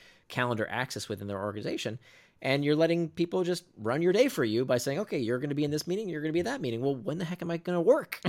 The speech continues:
<laughs> When am I gonna have my, my time for focused work?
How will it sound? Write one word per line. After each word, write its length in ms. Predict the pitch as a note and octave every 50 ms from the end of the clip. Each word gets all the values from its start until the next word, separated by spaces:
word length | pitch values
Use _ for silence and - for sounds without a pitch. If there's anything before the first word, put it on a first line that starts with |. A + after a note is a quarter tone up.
| C3+ - -
<laughs> 160 | - - -
When 280 | C4 A#3 F#3 F#3 F#3 G3
am 60 | G3+
I 80 | G3 F#3+
gonna 160 | F#3+ F#3 F3+
have 160 | F3+ E3+ D#3+
my, 160 | D#3+ D#3+ D#3 D#3 - - - - -
my 160 | - D#3+ D#3+
time 340 | D#3+ E3 E3+ F3 G3 - E3+
for 120 | - C#3+ C3+
focused 380 | - C#3+ D3 C#3+ - D3 -
work? 320 | E3+ A#3 D4+ - - _